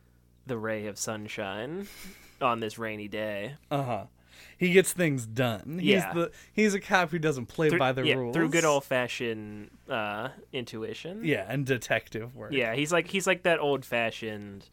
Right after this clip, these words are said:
Speaker 1: like, kinda like fifties ideal, uh, like, working detective man.
Speaker 2: Yeah.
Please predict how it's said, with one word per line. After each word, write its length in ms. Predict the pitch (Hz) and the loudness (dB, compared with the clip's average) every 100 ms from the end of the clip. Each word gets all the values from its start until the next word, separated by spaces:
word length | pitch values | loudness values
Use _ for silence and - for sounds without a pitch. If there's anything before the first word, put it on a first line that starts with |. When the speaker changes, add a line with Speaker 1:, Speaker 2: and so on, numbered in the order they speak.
| - _ _ | -20 _ _
Speaker 1:
like, 140 | - 139 | -4 2
kinda 160 | 170 | 2
like 160 | 143 120 | 2 0
fifties 880 | - 127 117 - 110 104 101 104 - 139 | -4 -6 -6 -10 -10 -10 -12 -10 -12 -6
ideal, 800 | 135 120 117 117 107 104 101 101 - _ _ _ _ | -2 -2 -2 -6 -4 -4 -6 -8 -14 _ _ _ _
uh, 200 | - 107 | -8 -6
like, 200 | 101 104 | -6 -8
working 360 | - 110 104 107 | -8 -8 -6 -10
detective 560 | 107 - 104 - 98 - | -12 -10 -12 -10 -14 -12
man. 480 | 98 92 147 185 214 | -14 -10 -10 -10 -6
Speaker 2:
Yeah. 420 | 151 143 95 113 | -2 0 -2 -6